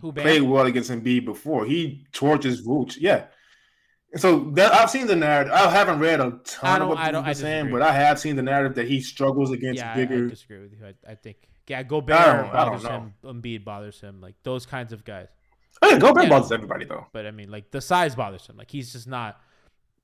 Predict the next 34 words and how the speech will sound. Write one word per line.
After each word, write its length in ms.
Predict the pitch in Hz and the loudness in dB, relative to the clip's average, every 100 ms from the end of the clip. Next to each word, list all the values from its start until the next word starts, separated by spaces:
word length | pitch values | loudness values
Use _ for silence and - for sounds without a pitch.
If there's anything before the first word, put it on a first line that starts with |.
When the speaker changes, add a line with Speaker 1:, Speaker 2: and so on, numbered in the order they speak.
| - - - _ _ _ _ | -20 -20 -20 _ _ _ _
Speaker 1:
he, 360 | - 185 208 - | -16 -14 -14 -12
you 160 | 156 | -6
know 120 | 165 180 | -4 -2
what? 140 | 185 | -4
He 280 | 139 - 165 | -8 -8 -8
just, 420 | 165 165 - _ _ _ _ _ _ | -6 -8 -10 _ _ _ _ _ _
when 240 | 135 147 | -10 -6
a, 80 | 143 | -6
when 240 | 135 143 | -6 -8
the 80 | 135 | -6
big 300 | 120 151 180 | -6 -6 -4
rotates 720 | 147 143 143 170 160 156 - - - | -2 -4 -4 -4 -4 -8 -18 -20 -8
or 160 | 131 127 | -6 -4
when 180 | 127 | -6
he 140 | 123 143 | -6 -6
has 180 | 143 131 | -6 -6
a 60 | |
big 240 | 110 127 120 | -8 -8 -8
in 80 | |
front 240 | 113 120 120 | -10 -10 -8
of 100 | 117 | -10
him 220 | 120 120 | -12 -14
in 140 | 131 117 | -16 -16
between 240 | - 123 | -14 -16
the 60 | 104 | -10
basket, 380 | 113 117 123 120 | -10 -10 -12 -14
he 120 | 127 | -14
just 320 | 127 120 - _ _ _ | -12 -16 -20 _ _ _
wants 280 | 120 127 120 | -12 -12 -12
to 80 | 120 | -10
go 120 | 120 | -8
to 80 | 113 | -8
the 140 | 104 | -12
jumper. 480 | 101 107 107 127 127 | -12 -14 -10 -10 -10